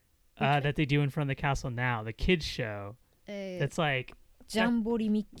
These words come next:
Speaker 1: J-, Jamboree. <laughs> It's like da, da, da. It's like some sort of, like, weird song.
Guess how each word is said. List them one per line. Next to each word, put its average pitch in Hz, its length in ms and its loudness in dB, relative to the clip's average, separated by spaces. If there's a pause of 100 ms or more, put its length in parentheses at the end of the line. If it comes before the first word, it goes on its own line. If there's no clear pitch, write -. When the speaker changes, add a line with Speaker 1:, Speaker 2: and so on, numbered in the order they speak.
Speaker 1:
J-, 220 200 0
Jamboree. 214 540 6
<laughs> - 20 -12
It's 196 320 -6
like 170 240 -2 (380)
da, 233 160 -4
da, 220 140 -6
da. 220 300 -6 (120)
It's - 240 -10
like 190 160 0
some 190 200 -4
sort 214 180 -2
of, 190 60 0
like, 160 160 0
weird 147 260 -2
song. 139 480 -2